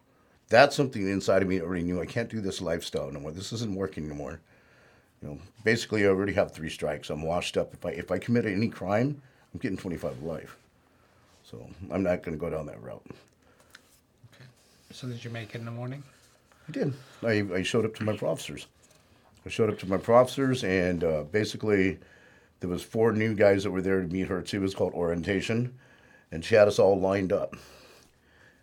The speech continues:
Speaker 1: And the first guy, she said, "Are you high?" And he goes, "Yeah." She goes, "Next guy, you high?" She's asking if they're high on drugs, not alcohol. And she gets to me, and she goes, "You high?" And I go, "No."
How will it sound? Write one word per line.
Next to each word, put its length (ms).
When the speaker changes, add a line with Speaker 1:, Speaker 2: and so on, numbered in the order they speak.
Speaker 1:
And 140
the 40
first 280
guy, 100
she 160
said, 180
"Are 120
you 140
high?" 360
And 120
he 60
goes, 300
"Yeah." 280
She 120
goes, 160
"Next 220
guy, 260
you 280
high?" 320
She's 180
asking 300
if 60
they're 120
high 200
on 140
drugs, 360
not 180
alcohol. 540
And 200
she 120
gets 200
to 60
me, 220
and 120
she 100
goes, 300
"You 180
high?" 220
And 120
I 60
go, 120
"No." 440